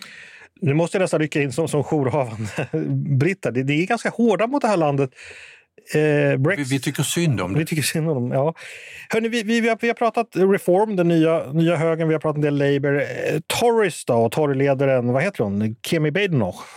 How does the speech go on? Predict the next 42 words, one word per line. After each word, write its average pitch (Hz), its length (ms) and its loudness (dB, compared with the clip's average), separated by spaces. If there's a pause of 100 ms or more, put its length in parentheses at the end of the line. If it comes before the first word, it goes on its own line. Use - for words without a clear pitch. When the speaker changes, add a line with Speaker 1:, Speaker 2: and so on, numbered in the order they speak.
(480)
Speaker 1:
Badenoch. 131 400 0 (140)
Speaker 2:
Badenoch, 107 380 0 (120)
ja. 107 140 0
Speaker 1:
Eh, 143 320 2 (440)
hur 214 520 0
sköter 220 340 -4
sig 220 160 -2
hon 220 340 2
och 147 120 2
hur 160 80 2
stark 170 340 -2
är 165 40 -4
hennes 180 360 0
ställning? 113 420 -2
Jan-Erik, 123 400 0
vill 151 100 -2
du 170 140 0
börja? 117 280 -2 (200)
Speaker 2:
Ja, 131 120 -2
hon 180 340 2
sköter 170 340 -2
sig 127 420 0 (200)
just 135 360 0
nu 113 360 0
himla 107 380 0
bra. 127 520 -2 (500)
Eh, 117 80 0 (1080)
men 117 120 0
det 123 120 0
säger 131 260 0
ju 123 100 4
ingenting 123 360 2
om 107 80 0
vad 101 120 -2
som 117 120 -4
kommer 104 240 -2
att 107 60 -4
hända 107 440 0
framöver. 113 580 0
Men, 104 240 0
Speaker 1:
Mm. - 140 -4
Speaker 2:
men, 107 320 0